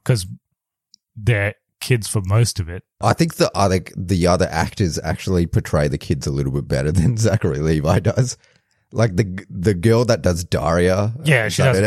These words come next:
Speaker 2: it? She does a good job of, like,
Speaker 1: Yeah.
Speaker 2: portraying her.
Speaker 1: Yeah.
Speaker 2: One of them is just her now. Like, it's just
Speaker 1: Yeah.
Speaker 2: the same person.
Speaker 1: I think we mentioned that in the last one where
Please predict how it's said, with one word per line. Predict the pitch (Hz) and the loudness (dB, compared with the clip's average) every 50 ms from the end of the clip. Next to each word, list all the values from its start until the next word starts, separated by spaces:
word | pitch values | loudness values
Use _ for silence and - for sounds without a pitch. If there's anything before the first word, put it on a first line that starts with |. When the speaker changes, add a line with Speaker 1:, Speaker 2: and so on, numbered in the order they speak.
| 110 - | 0 -2
Speaker 2:
it? | 107 | 0
She | - 110 | 0 2
does | 101 101 104 90 | 4 4 2 2
a | 87 | 0
good | 73 87 98 80 | 0 0 0 0
job | - - 78 76 78 71 | 0 0 0 0 2 0
of, | 78 71 - | -2 -2 -2
like, | 73 71 62 98 | -4 -4 -2 -2
Speaker 1:
Yeah. | 104 92 - | -4 -4 -4
Speaker 2:
portraying | 98 71 - - 73 69 69 67 | -6 -6 -2 -2 0 0 0 0
her. | 82 76 65 73 82 90 _ _ _ _ _ | 0 0 2 2 0 -2 _ _ _ _ _
Speaker 1:
Yeah. | - 117 107 90 95 - _ _ _ _ _ _ | 2 2 2 0 -4 -12 _ _ _ _ _ _
Speaker 2:
One | - - 78 90 101 | -4 0 2 4 4
of | 107 92 | 4 2
them | 90 90 80 | 2 2 2
is | 85 78 71 - | 2 0 0 0
just | - 82 78 - - - | -2 -2 -2 -2 -4 -8
her | - - 98 76 73 71 | -2 -2 0 2 2 0
now. | 67 67 65 73 - 120 120 _ _ _ _ | 0 -2 -2 0 0 -2 -2 _ _ _ _
Like, | - - 69 - - | -4 -2 -2 -2 -2
it's | 165 127 | -6 -2
just | 131 | 0
Speaker 1:
Yeah. | 143 120 107 | 0 0 0
Speaker 2:
the | 101 | 0
same | - - 73 69 69 67 | 0 0 0 0 0 0
person. | - 78 64 - - - 78 107 127 _ _ | 0 0 0 0 -2 -2 -2 -2 -2 _ _
Speaker 1:
I | - 143 | -2 0
think | 151 196 226 | 0 2 4
we | 254 190 | 4 4
mentioned | 160 143 135 147 - 160 156 | 4 4 0 0 2 2 2
that | 131 120 | 2 2
in | 139 | 0
the | 127 | -2
last | 110 113 107 107 110 - - | -4 -2 0 0 -2 -2 -2
one | 113 113 113 | -4 -4 -2
where | 107 110 107 107 101 101 104 | -2 -2 -2 -2 -2 -4 -6